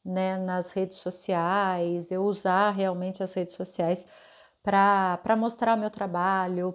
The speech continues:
pra me mostrar, pra que as pessoas possam me conhecer,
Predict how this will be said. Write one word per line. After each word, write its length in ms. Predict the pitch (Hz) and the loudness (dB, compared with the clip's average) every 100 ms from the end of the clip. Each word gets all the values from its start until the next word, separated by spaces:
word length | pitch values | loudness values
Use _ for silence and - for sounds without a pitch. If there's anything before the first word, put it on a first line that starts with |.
| - | -2
pra 220 | 202 220 | 2 2
me 140 | 220 | 2
mostrar, 600 | 202 190 196 190 175 180 | -2 -6 -6 -2 0 0
pra 140 | 175 190 | -2 -6
que 100 | 196 | -6
as 120 | 190 | -6
pessoas 340 | 208 202 208 | -6 -4 -4
possam 480 | - 202 220 226 220 | 2 4 4 2 -6
me 80 | 196 | -6
conhecer, 800 | 196 190 185 185 - 175 196 | -6 -6 -6 -10 -6 -4 -4